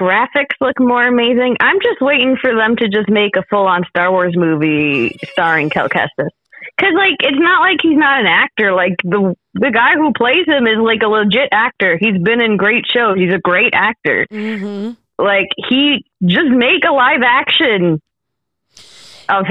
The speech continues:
Speaker 1: of Cal Kestis. It would be amazing. People would love it.
Speaker 2: It's true. I mean, and we got some D L C announcements for Herbi-, Horizon Forbidden West with Burning Shores. We did
Speaker 1: Yeah,
Speaker 2: get
Speaker 1: that looks pretty cool.
Speaker 2: That looks really good. I have not played Horizon Forbidden West. I actually have been told that I should.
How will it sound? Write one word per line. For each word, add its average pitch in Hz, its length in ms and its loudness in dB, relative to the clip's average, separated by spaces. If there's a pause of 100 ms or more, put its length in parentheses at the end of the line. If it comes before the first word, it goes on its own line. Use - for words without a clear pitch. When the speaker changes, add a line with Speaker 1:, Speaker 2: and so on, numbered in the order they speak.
(120)
Speaker 1:
of 220 200 2
Cal 220 180 0
Kestis. 226 480 -2 (120)
It 202 160 -2
would 202 200 2
be 240 140 2
amazing. 226 460 0
People 233 280 -2
would 233 120 0
love 208 200 0
it. 131 220 0
Speaker 2:
It's - 240 -10
true. 254 360 -6
I 240 100 -6
mean, 262 180 -4
and 262 80 -4
we 262 80 -8
got 277 200 -4
some 320 200 -2
D 294 180 -4
L 277 120 -4
C 262 280 -10
announcements 226 600 -8
for 214 240 -12
Herbi-, 202 420 -10
Horizon 220 500 -6
Forbidden 233 440 -12
West 196 340 -12
with 202 160 -14
Burning 190 260 -10
Shores. 185 800 -12 (140)
We 214 120 -18
did 196 140 -2
Speaker 1:
Yeah, 233 80 2
Speaker 2:
get 202 60 -2
Speaker 1:
that 226 100 0
looks 480 200 -4
pretty - 220 -2
cool. 262 200 0
Speaker 2:
That 311 160 -4
looks 370 180 -14
really 302 200 -12
good. 247 340 -10
I 262 100 -6
have 381 220 -4
not 403 200 -4
played 311 360 -6
Horizon 226 560 -6
Forbidden 190 420 -14
West. 151 400 -18
I 254 140 -4
actually 330 460 -8
have 254 100 -10
been 240 300 -12 (180)
told 277 420 -6
that 190 120 -12
I 190 140 -8
should. 180 600 -10